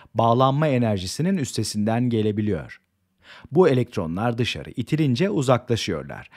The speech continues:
ve saçılmalarına sebep olacak şekilde dedektörle karşılaşacakları bir manyetik alana giriyorlar.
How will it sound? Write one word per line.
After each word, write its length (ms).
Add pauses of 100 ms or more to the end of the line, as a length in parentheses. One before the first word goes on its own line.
(200)
ve 220
saçılmalarına 840
sebep 380
olacak 480
şekilde 560 (300)
dedektörle 640
karşılaşacakları 960
bir 120
manyetik 600
alana 340
giriyorlar. 600